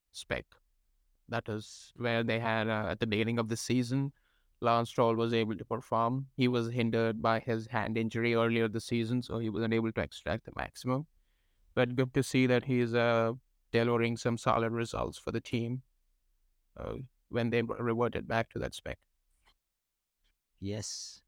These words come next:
Speaker 2: yes, he did well. I think, uh, that, that, that, that bodes well for, for, for the last,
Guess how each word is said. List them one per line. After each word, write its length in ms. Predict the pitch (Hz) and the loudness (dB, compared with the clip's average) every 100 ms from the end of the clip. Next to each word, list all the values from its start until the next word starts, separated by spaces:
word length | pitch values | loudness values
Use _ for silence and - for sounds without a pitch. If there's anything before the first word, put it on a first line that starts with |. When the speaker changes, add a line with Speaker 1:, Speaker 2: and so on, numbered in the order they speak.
| - | -12
Speaker 2:
yes, 280 | 104 104 - | -8 -8 -6
he 120 | 110 | -2
did 200 | 123 113 | -2 0
well. 240 | 120 123 | 0 0
I 140 | 117 110 | 0 -2
think, 340 | 131 120 - _ _ _ _ _ | -4 -4 -12 _ _ _ _ _
uh, 340 | 107 113 107 85 _ _ - - _ _ _ _ _ _ _ _ - | -4 0 0 -2 _ _ -18 -18 _ _ _ _ _ _ _ _ -12
that, 300 | 120 120 110 71 | -2 -2 -2 -6
that, 200 | 117 92 - | -6 -6 -6
that, 220 | 117 90 | -6 -2
that 180 | 123 104 | -2 0
bodes 280 | 113 101 | -2 -2
well 200 | 104 104 | -4 -4
for, 360 | 101 101 98 95 | -4 -6 -4 -4
for, 340 | - 107 101 | -6 -6 -6
for 140 | 90 92 | -6 -6
the 100 | 98 | -4
last, 380 | 95 87 - | -2 -4 -6